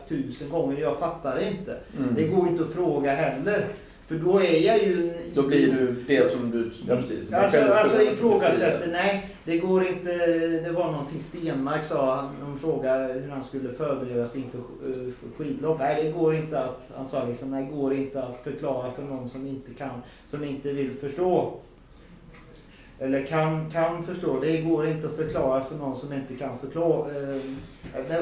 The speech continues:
Speaker 1: eller han pratade med Di Aksang också. Det var
Speaker 2: Jag kommer inte ihåg vad han sa riktigt.
Speaker 1: Nej, nej, men han, han vill inte säga det för han menar att, eh, det går inte att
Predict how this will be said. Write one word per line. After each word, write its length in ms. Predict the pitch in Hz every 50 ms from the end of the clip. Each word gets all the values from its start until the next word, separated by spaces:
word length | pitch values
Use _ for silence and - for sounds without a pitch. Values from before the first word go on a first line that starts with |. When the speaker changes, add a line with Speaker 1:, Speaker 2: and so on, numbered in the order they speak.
| 151 160
Speaker 1:
eller 180 | 170 185 185 180
han 180 | 185 190 180 -
pratade 340 | 202 202 180 - - 165 160
med 100 | 160 156 160
Di 140 | 160 - -
Aksang 600 | 160 165 160 - - - 175 185 196 196 196 185
också. 300 | 143 - - - - 135 127
Det 80 | 123
var 120 | 143 160 - - 123 - - - - - 123
Speaker 2:
Jag 160 | 131 127 131
kommer 140 | 143 139 147
inte 120 | 143 147
ihåg 240 | - - 139 120 113
vad 100 | 117 135
han 100 | 139 135
sa 120 | - 117 104
riktigt. 460 | 104 107 110 107 - - - - -
Speaker 1:
Nej, 200 | 170 196 226 240
nej, 140 | 240 233 220 214
men 100 | 208 208
han, 140 | 214 220 196
han 220 | 190 196 202 190
vill 140 | 196 196 208
inte 240 | - - - 190 185
säga 340 | - 220 202 196 196 220
det 120 | 208 190 - -
för 60 | 175
han 160 | 170 175 165
menar 240 | 180 185 170 160 156 156 156
att, 60 | 156
eh, 60 | - 156 165
det 400 | 160 160 156 156 156 156 160 160 160
går 100 | 165 160
inte 180 | 156 156 151
att 220 | 139 - - -